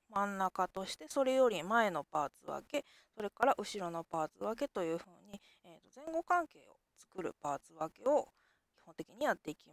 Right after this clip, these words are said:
ました。それからパーツ分けをするための、あの、クリップスタジオペイントのツールの使い方ですね。どういうふうに、あの、分けていけばいいのかっていうお話をさせていただきましたので、今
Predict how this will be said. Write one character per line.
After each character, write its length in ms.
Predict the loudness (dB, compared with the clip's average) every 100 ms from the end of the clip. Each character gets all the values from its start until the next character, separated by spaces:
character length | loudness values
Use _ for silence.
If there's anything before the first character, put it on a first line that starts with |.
| -14
ま 80 | -12
し 120 | -12
た。 200 | -2 -2 -2 _ -6
そ 60 |
れ 100 | -6
か 160 | -2 0
ら 240 | 2 2
パ 160 | 4 4
ー 60 |
ツ 140 | 4 4
分 180 | 4 4
け 180 | 0
を 400 | 2 4 4 2 -2 _ -6
す 80 |
る 100 | -6
た 140 | -4 -4
め 120 | -2
の、 280 | 0 2 2
あ 100 | 2
の、 260 | -2 -8 -8
ク 60 | -10
リ 60 |
ッ 40 | -6
プ 100 | 2
ス 40 |
タ 120 | 2
ジ 60 | 2
オ 80 | -4
ペ 140 | -4
イ 60 | -6
ン 40 |
ト 120 | -8
の 120 | -10
ツ 160 | -14 -10
ー 100 | -8
ル 80 | -6
の 140 | -8
使 380 | _ _ -2 -2
い 60 | 0
方 280 | -2 0
で 140 | -4 -6
す 100 | -12
ね。 240 | -10 -10 -12 _ -4
ど 140 | 0
う 60 | 0
い 60 |
う 80 | -2
ふ 200 | -2 -4
う 80 | -2
に、 220 | -2 -4 _ _ _
あ 200 | 2 2
の、 400 | 2 -2 -4 -4 -8 _ _ _ _
分 100 | -12
け 100 | -8
て 120 | -8
い 20 |
け 80 | -4
ば 160 | -2 -2
い 60 |
い 40 | -4
の 100 | 0
か 160 | 2
っ 40 | 2
て 140 | -4
い 20 | -2
う 60 |
お 60 | -2
話 420 | -2 -4 -4 -6
を 100 | -10
さ 120 | -10
せ 80 | -12
て 80 | -14
い 40 |
た 100 | -20
だ 100 | -12 -12
き 100 | -12
ま 180 | -10 -8
し 60 |
た 140 | -8 -8
の 80 |
で、 100 | -8
今 180 | -10 -14